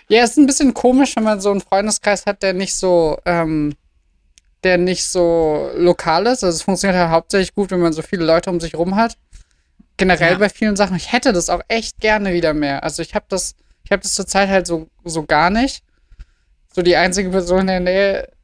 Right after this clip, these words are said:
Speaker 1: die ich kenne, mit der ich
Speaker 2: Ja,
Speaker 1: ernsthaft
Speaker 2: die ist
Speaker 1: was
Speaker 2: au-
Speaker 1: zu tun habe, bist du. <laughs>
Speaker 2: Und die ist auch noch
Speaker 1: Ernsthaft?
Speaker 2: kacke, ne? Das ist
Speaker 1: Ja,
Speaker 2: das
Speaker 1: die ist ja,
Speaker 2: Problem.
Speaker 1: ja, und mit dem will ich auch
Speaker 2: <laughs>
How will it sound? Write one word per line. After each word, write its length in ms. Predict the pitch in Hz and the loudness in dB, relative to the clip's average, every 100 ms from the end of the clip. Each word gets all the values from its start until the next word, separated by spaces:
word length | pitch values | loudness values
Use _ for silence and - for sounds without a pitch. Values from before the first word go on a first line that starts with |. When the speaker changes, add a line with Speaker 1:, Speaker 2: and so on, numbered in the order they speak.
| - | -4
Speaker 1:
die 60 | 202 | -4
ich 140 | 185 _ _ _ - | -4 _ _ _ -6
kenne, 460 | 240 226 226 247 - _ - - _ _ _ _ | -2 2 0 -2 -10 _ -20 -20 _ _ _ _
mit 220 | 202 202 | -4 0
der 140 | 196 190 | 2 2
ich 60 | 202 | 2
Speaker 2:
Ja, 60 | |
Speaker 1:
ernsthaft 300 | 190 139 196 | 0 0 -2
Speaker 2:
die 60 | 269 | 2
ist 60 | 202 | 0
Speaker 1:
was 140 | - | 0
Speaker 2:
au- 40 | |
Speaker 1:
zu 100 | - 202 | -6 0
tun 180 | 226 | 2
habe, 120 | 240 202 | 2 0
bist 240 | 202 - | -4 -2
du. 200 | 240 403 | -2 -2
<laughs> 60 | - - - _ _ _ _ _ - - - | -4 -6 -12 _ _ _ _ _ -4 -2 -2
Speaker 2:
Und 80 | 143 | -2
die 60 | |
ist 60 | 156 | 0
auch 80 | 190 | 2
noch 60 | 151 | 2
Speaker 1:
Ernsthaft? 200 | 254 180 | 0 0
Speaker 2:
kacke, 220 | 156 117 | -2 -2
ne? 240 | 139 175 | 0 0
Das 140 | 160 185 | 0 0
ist 60 | |
Speaker 1:
Ja, 60 | 233 | 2
Speaker 2:
das 60 | 233 | 4
Speaker 1:
die 60 | |
ist 60 | 220 | 6
ja, 60 | 233 | 6
Speaker 2:
Problem. 260 | 175 151 202 | 4 4 4
Speaker 1:
ja, 160 | 220 | 4
und 100 | 208 | 4
mit 100 | 208 | 4
dem 140 | 226 233 | 2 2
will 80 | 277 | 2
ich 100 | 262 | 4
auch 60 | |
Speaker 2:
<laughs> 260 | 247 240 | 4 4